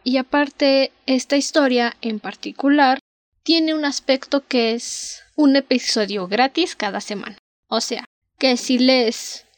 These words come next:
un capítulo el viernes en la tarde, a las dos, el próximo viernes a las dos se te desbloquea el siguiente episodio y lo puedes leer sin gastar tinta. Es un método,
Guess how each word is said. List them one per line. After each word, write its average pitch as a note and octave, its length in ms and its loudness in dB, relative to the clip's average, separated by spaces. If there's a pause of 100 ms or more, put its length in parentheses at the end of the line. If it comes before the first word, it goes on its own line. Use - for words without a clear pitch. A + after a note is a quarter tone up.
un E4 220 0
capítulo A#3+ 580 -4 (540)
el G#3 320 -2
viernes A3+ 840 -2 (400)
en F#3 240 -4
la D3 100 -8
tarde, E4 460 0 (380)
a - 140 -6
las F3+ 280 -6
dos, C4+ 340 -2 (320)
el A#3+ 160 0
próximo E4 540 0
viernes C4+ 460 0
a A#3+ 140 -4
las G#3 300 -8
dos G4 420 0
se - 180 0
te A#3+ 140 -2
desbloquea A3+ 840 -2
el B3 140 0
siguiente G3 440 -6
episodio A#3 520 0 (320)
y D4 160 2
lo D4 140 2
puedes A3+ 340 0
leer A#3 380 0 (460)
sin A3+ 340 -2
gastar F#3+ 420 -10
tinta. - 420 -4 (640)
Es F4 200 0
un G#4 120 4
método, F4+ 420 2